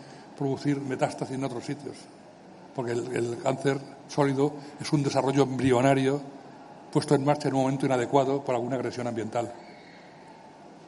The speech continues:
En el mar, además de eso, además del organismo en el mar, pues hay, se ha, se ha contado diez mil millones de virus por litro. Cuando estáis aquí en la Costa Brava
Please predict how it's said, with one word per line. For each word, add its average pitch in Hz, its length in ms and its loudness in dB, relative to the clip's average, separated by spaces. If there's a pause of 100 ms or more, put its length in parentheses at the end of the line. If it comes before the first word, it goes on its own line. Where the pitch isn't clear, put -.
(2250)
En 139 160 0
el 139 80 0
mar, 165 260 4 (340)
además 139 360 4
de 165 60 4
eso, 156 180 4
además 139 280 6
del 143 120 4
organismo 139 420 4
en 120 80 0
el 123 140 0
mar, 143 200 4 (1400)
pues 117 220 -2
hay, 143 260 2 (920)
se 147 120 0
ha, 139 60 2 (220)
se 143 160 -2
ha 147 280 6
contado 147 520 2
diez 131 240 -2
mil 160 280 2
millones 147 440 2
de 131 80 6
virus 139 320 4
por 120 200 -2
litro. 120 320 -2 (300)
Cuando 113 160 -8
estáis 143 240 -2
aquí 139 160 -2
en 135 240 0
la 127 140 -2
Costa 127 320 -4
Brava 131 480 2